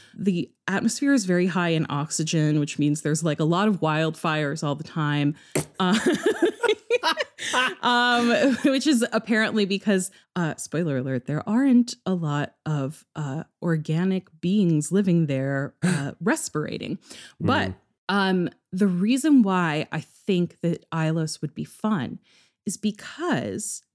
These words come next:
Speaker 1: oh God, I realize now that I am wrong.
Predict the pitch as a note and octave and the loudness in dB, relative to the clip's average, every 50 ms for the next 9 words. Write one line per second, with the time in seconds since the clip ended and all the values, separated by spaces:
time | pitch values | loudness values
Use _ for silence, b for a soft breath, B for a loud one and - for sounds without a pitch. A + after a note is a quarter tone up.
0 | _ _ _ - F#3 G3 A3+ A#3 - G3+ G#3 G3+ E3+ C#3+ C#3+ D#3 - F3+ F#3 G3 | _ _ _ -8 -6 -6 -6 -6 -4 -2 -2 -2 -4 -6 -8 -6 -4 -4 -2 -2
1 | G#3 G3+ - G3+ F#3 F#3+ G3 G#3 F#3 F3+ F3+ F#3 F#3 F#3 E3 C#3 C#3+ D3 D3+ B2 | -2 -2 -2 -2 -2 0 0 0 0 0 2 2 2 2 0 0 0 -2 -2 -2
2 | - - - F#3+ | -4 -6 -10 -12